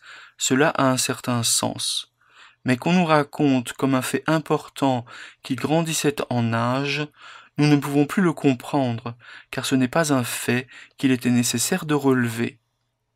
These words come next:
C'est donc que nous nous trouvons devant un sens caché. Voyons ce passage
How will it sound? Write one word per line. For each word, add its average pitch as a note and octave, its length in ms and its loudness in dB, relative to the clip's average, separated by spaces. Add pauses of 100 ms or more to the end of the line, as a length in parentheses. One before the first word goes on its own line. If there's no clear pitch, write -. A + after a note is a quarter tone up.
(240)
C'est A2+ 240 -4
donc C3 420 2 (320)
que C3+ 120 0
nous B2+ 140 2
nous A#2+ 120 0
trouvons A#2+ 520 -2 (320)
devant A#2+ 260 2
un A#2 80 2
sens F3+ 340 0
caché. B2 580 -2 (960)
Voyons B2+ 300 0
ce E3 120 -2
passage C3 760 0